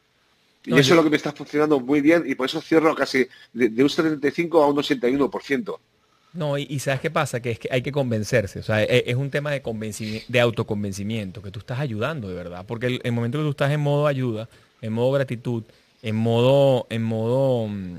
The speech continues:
Speaker 2: en modo colaboracional, eh, y ya tu cerebro lo entiende, y eso le cuesta mucho a la gente. La, la gente tradicional o la gente que está empezando piensa que es que él va es a fastidiar. Y le digo, "No, no, no, no, tú no estás fastidiando. Tú le estás haciendo un favor a esa persona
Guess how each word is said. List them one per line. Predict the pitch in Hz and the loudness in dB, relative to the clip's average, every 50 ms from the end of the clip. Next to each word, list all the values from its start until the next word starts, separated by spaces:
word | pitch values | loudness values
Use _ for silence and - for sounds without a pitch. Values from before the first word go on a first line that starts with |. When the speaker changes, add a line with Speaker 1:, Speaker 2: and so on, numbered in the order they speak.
| - | -8
Speaker 2:
en | - 113 | -6 -2
modo | 117 113 117 123 131 | 0 0 2 2 0
colaboracional, | - 143 135 123 110 107 104 98 - 110 101 110 113 107 104 104 104 _ _ _ _ _ _ _ _ - | 0 0 -2 -2 -2 -4 -6 -6 -8 -8 -8 -6 -8 -8 -8 -10 -12 _ _ _ _ _ _ _ _ -10
eh, | 113 110 113 113 110 - | -6 -4 -4 -4 -4 -4
y | 127 123 117 | -4 -4 -2
ya | 113 127 120 117 120 | 2 2 2 2 2
tu | - 151 139 | -2 -4 -4
cerebro | - 131 120 117 117 127 | -2 -2 -2 0 -2 0
lo | 135 131 | -2 -2
entiende, | 120 110 - 131 127 123 117 | -2 -2 -2 -2 -2 -2 -4
y | - 117 | -4 -4
eso | 110 - 151 | -4 -4 -4
le | 151 139 | -6 -6
cuesta | 139 120 - 135 | -6 -6 -6 -6
mucho | 131 131 127 - | -6 -6 -4 -4
a | 139 | -6
la | 120 | -4
gente. | 107 127 143 123 110 107 | -4 -6 -6 -6 -6 -6
La, | 104 - 107 107 | -6 -4 -4 -4
la | 107 98 | -4 -4
gente | 110 107 101 98 123 139 143 - _ _ _ _ _ _ _ - | -4 -6 -6 -6 -6 -8 -8 -8 _ _ _ _ _ _ _ -8
tradicional | - 123 120 113 98 - 107 110 131 139 139 | -6 -4 -4 -4 -4 -6 -4 -4 -2 0 0
o | 123 | 0
la | 113 104 | 0 -2
gente | 104 104 120 | -2 -2 -2
que | 131 | -2
está | 135 - 120 | -2 -2 -2
empezando | 117 113 - 123 - 147 131 117 120 123 131 | -4 -4 -6 -6 -4 -4 -4 -4 -4 -6 -8
piensa | 135 - 131 123 117 113 - - 135 | -6 -4 -4 -4 -4 -4 -4 -4 -4
que | 127 120 | -4 -6
es | 107 | -6
que | - - 123 | -4 -4 -2
él | 120 120 120 | -2 0 0
va | 120 120 | 0 0
es | 120 123 | -2 -2
a | 131 | -4
fastidiar. | - 139 120 - - 104 101 120 147 156 131 110 - _ _ _ _ _ _ _ - | -6 -8 -10 -8 -6 -4 -2 0 0 0 0 -2 -4 _ _ _ _ _ _ _ -8
Y | 110 | -6
le | 113 | -4
digo, | 117 113 110 | -4 -2 -2
"No, | 131 | -2
no, | 143 143 | -2 0
no, | 143 147 | 0 0
no, | 151 143 123 | 0 0 0
tú | 107 | 0
no | 117 123 | -2 0
estás | 135 151 | 0 0
fastidiando. | 147 151 139 - 120 120 135 131 113 101 98 98 _ _ _ _ _ _ _ _ _ _ _ _ | 0 0 -2 0 0 0 0 0 -2 -4 -8 -10 _ _ _ _ _ _ _ _ _ _ _ _
Tú | - 151 | -2 2
le | 151 | 2
estás | 165 147 185 170 | 2 2 2 0
haciendo | 170 151 170 165 156 | 0 0 0 0 -2
un | 143 | -2
favor | - - 147 131 123 127 151 208 226 208 - | 0 4 6 6 8 8 8 8 8 6 4
a | - 120 120 | 2 0 0
esa | 120 110 - 147 135 | 0 0 0 -2 0
persona | 139 123 117 - - 123 107 98 101 123 147 | 0 -2 -2 -2 -2 -4 -4 -4 -6 -8 -10